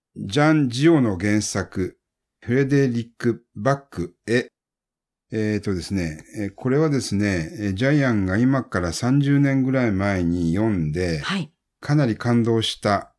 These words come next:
Speaker 1: 絵本です。
Speaker 2: はい。
Speaker 1: はい。えー、まあ、実際には映像が先にできて、その後絵本になった、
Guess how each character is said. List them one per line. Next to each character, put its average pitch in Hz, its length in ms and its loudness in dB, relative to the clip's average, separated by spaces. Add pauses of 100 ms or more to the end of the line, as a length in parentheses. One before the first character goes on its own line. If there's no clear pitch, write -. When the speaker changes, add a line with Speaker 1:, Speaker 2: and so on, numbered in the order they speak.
(140)
Speaker 1:
絵 101 80 -2
本 104 240 0
で 71 140 -6
す。 - 260 -12 (240)
Speaker 2:
は - 180 -2
い。 175 200 -6
Speaker 1:
は 101 160 -2
い。 95 140 -6
え 110 260 0
ー、 113 40 2
ま 131 140 2
あ、 113 40 -4 (200)
実 120 480 -2
際 190 100 2
に 196 80 4
は 127 140 4
映 131 200 4
像 147 200 2
が 139 100 2
先 131 260 -2
に 123 160 4
で 123 140 2
き - 140 -14
て、 85 340 0
そ 135 220 -2
の 160 180 4
後 131 300 0
絵 92 60 2
本 110 200 0
に 95 80 0
な 92 120 -2
っ - 180 -12
た、 69 260 -8